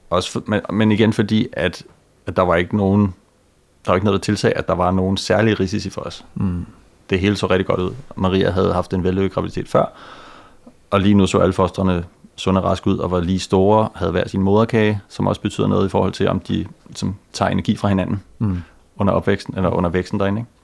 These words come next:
Speaker 1: Så alt var ligesom bare, som det skulle være. Så ja,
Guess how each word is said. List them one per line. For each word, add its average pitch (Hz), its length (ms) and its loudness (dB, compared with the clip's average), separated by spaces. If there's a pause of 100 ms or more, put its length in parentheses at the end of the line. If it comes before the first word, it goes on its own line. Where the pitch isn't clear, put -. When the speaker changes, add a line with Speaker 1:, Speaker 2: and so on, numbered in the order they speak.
(640)
Speaker 1:
Så - 140 -2
alt 101 200 0
var 110 80 4
ligesom 98 300 2
bare, 87 300 2 (480)
som 98 180 -2
det 92 120 -4
skulle 92 160 -2
være. 92 200 2 (1300)
Så - 280 -4 (800)
ja, 90 80 2